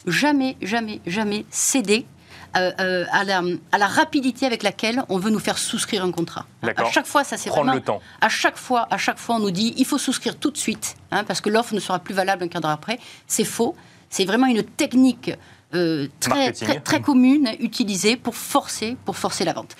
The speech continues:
Speaker 1: Deux mots pour vous dire, hein, l'autorité des marchés financiers, euh, et l'A C P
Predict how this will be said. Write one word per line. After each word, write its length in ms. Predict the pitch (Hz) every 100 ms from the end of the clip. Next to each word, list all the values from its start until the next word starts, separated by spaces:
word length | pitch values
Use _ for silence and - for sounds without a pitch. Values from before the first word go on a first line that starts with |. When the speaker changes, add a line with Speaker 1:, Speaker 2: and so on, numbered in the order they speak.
| - - 185
Speaker 1:
Deux 180 | 320
mots 160 | 302 294
pour 120 | 233
vous 120 | 226
dire, 260 | 226 294 214
hein, 120 | 220 - - - - -
l'autorité 540 | 226 254 262 247 240
des 80 | 220
marchés 240 | 208 -
financiers, 680 | 196 202 196 - 262 285 403 - - - _ - 208
euh, 240 | 196 180 -
et 100 | 208
l'A 120 | 214
C 180 | 214 233
P 220 | - 220